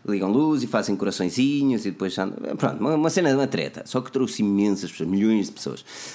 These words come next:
Ah, milhões não, mas boas milhares de pessoas aqui à, à cidade. E tirar fotografias, toda a gente estava a tirar fotografias. E eu estava assim, estava sentado com a minha namorada, estávamos a, a, a jantar, eh, e, e eu disse: A maior parte das pessoas neste momento tira fotografias a tudo,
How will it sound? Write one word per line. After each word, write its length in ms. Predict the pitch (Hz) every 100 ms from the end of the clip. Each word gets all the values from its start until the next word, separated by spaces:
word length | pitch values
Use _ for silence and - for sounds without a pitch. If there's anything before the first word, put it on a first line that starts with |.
| -
Ah, 160 | 90 82
milhões 240 | 107 101
não, 80 | 73
mas 200 | - 64
boas 440 | 90 90 107 104 85
milhares 340 | 82 69 53
de 40 | -
pessoas 220 | 98 85
aqui 200 | 82 95
à, 180 | 76 - -
à 80 | -
cidade. 320 | - 71 50 - - - - - - _
E 80 | 110
tirar 220 | 143 147
fotografias, 540 | 143 147 139 185 170
toda 120 | 190 185
a 40 |
gente 100 | 202
estava 160 | 190 180
a 20 |
tirar 160 | 180 165
fotografias. 680 | - 131 - - - - - - - - -
E 40 |
eu 60 | 117
estava 220 | - 80
assim, 280 | 110 - 156
estava 180 | 131 98
sentado 300 | - 73 71
com 60 |
a 20 | 87
minha 120 | 98
namorada, 320 | 113 143 135
estávamos 380 | 107 95 92 92
a, 120 | 95 - - - - -
a, 360 | - 90 85 -
a 20 |
jantar, 400 | 104 110 - - - -
eh, 140 | 87 - - -
e, 200 | 107 110
e 160 | 107 113
eu 60 |
disse: 280 | 73 65 - - -
A 60 |
maior 240 | 139 196 262
parte 220 | 117 -
das 120 | 98
pessoas 300 | - 76 73
neste 260 | 104 135 120
momento 280 | 87 69 71
tira 180 | 110
fotografias 840 | 110 - 101 90 - 67 - - -
a 60 | 113
tudo, 540 | 110 107 85 90 101